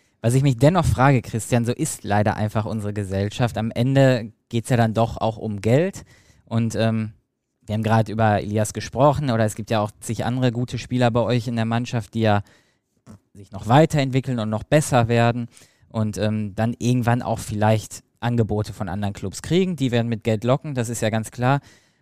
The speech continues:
Und ihr wollt aber euch auch weiterentwickeln. Ähm,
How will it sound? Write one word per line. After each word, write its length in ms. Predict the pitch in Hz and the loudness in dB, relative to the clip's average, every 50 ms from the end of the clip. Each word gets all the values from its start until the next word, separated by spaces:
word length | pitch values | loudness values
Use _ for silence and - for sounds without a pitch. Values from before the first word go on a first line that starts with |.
| _ _ | _ _
Und 240 | - 113 110 107 _ _ _ _ _ _ _ _ _ | -6 -6 -6 -6 _ _ _ _ _ _ _ _ _
ihr 260 | - 123 127 131 127 | 0 2 2 4 6
wollt 220 | 135 143 147 143 | 6 6 6 6
aber 260 | - 127 135 139 139 - | 4 2 2 4 4 4
euch 200 | 143 120 - - | 2 2 2 2
auch 140 | 139 147 131 113 | 2 2 2 2
weiterentwickeln. 1040 | 104 107 110 113 - - - 92 101 107 104 101 95 101 101 - - 101 95 95 92 - | 2 4 4 2 2 0 -4 -4 -4 -4 -6 -4 -4 -4 -4 -4 -6 -6 -6 -6 -8 -6
Ähm, 500 | - 104 104 104 104 104 101 98 95 | -4 -4 -4 -2 -4 -6 -6 -8 -10